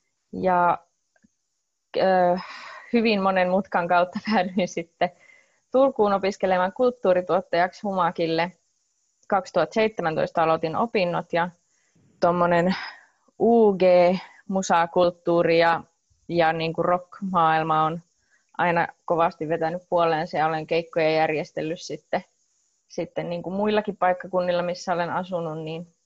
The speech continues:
mahdollisuuksien ja kykyjen ja verkostojen mukaan.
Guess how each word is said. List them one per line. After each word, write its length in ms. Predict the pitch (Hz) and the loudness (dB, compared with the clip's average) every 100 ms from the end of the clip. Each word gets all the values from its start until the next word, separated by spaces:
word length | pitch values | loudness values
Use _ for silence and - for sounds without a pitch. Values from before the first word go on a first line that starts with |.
| _ | _
mahdollisuuksien 840 | 123 185 180 175 165 175 160 180 160 160 151 | -8 -6 -2 -2 -2 -6 -6 -4 -4 -6 -10
ja 280 | 151 160 160 - | -2 -2 -2 -8
kykyjen 680 | 170 - 165 160 165 160 - _ _ - | -10 -4 -2 0 -2 -6 -10 _ _ -4
ja 180 | 170 | -2
verkostojen 680 | 156 165 - 165 - 160 160 | 2 0 -2 -10 -4 -2 -2
mukaan. 460 | 180 180 160 151 | -4 0 0 0